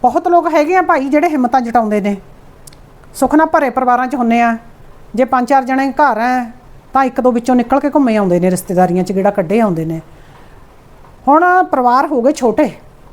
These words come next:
ਸਭ ਇਕੱਲੇ ਕਲਾਪੇ ਨੇ, ਟਾਈਮ ਹੀ ਨਹੀਂ ਲੱਗਦਾ। ਹੁਣ ਆਪਾਂ ਆਹ ਤਿੰਨ ਕੁ ਕੰਮਾਂ 'ਤੇ ਜ਼ਰੂਰ ਜਾਂਦੇ ਆ। ਵਿਆਹ ਦਾ ਸਾਨੂੰ ਐਂ ਹੁੰਦਾ ਵੀ ਵਿਆਹ 'ਚ ਅਸੀਂ ਭਾਈ ਅਗਲੇ 'ਤੇ ਜਾ ਆਈਏ, ਕੱਲ੍ਹ ਨੂੰ ਤਾਂ ਅਗਲਾ ਸਾਡੇ ਆਊਗਾ,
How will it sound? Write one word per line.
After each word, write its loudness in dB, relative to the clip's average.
ਸਭ -4
ਇਕੱਲੇ 0
ਕਲਾਪੇ -2
ਨੇ, -4
ਟਾਈਮ 2
ਹੀ 2
ਨਹੀਂ 4
ਲੱਗਦਾ। -2
ਹੁਣ 4
ਆਪਾਂ 2
ਆਹ 0
ਤਿੰਨ 2
ਕੁ -2
ਕੰਮਾਂ 2
'ਤੇ 0
ਜ਼ਰੂਰ -2
ਜਾਂਦੇ -2
ਆ। -6
ਵਿਆਹ 2
ਦਾ 2
ਸਾਨੂੰ 2
ਐਂ 0
ਹੁੰਦਾ 2
ਵੀ 2
ਵਿਆਹ 2
'ਚ -6
ਅਸੀਂ -2
ਭਾਈ 2
ਅਗਲੇ 2
'ਤੇ 2
ਜਾ 4
ਆਈਏ, 2
ਕੱਲ੍ਹ 0
ਨੂੰ -2
ਤਾਂ 0
ਅਗਲਾ 0
ਸਾਡੇ 0
ਆਊਗਾ, -2